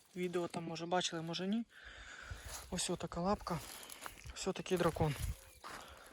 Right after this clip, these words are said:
І оцим драконом ось отак підкапуємо. Ось о,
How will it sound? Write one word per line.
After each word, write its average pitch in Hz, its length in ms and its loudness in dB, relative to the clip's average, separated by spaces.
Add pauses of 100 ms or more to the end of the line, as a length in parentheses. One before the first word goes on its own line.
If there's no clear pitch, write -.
(420)
І 202 60 6
оцим 196 260 6
драконом 175 480 4
ось - 160 4
отак 160 320 -4 (220)
підкапуємо. 165 560 2 (2750)
Ось 165 240 -4
о, 156 120 -2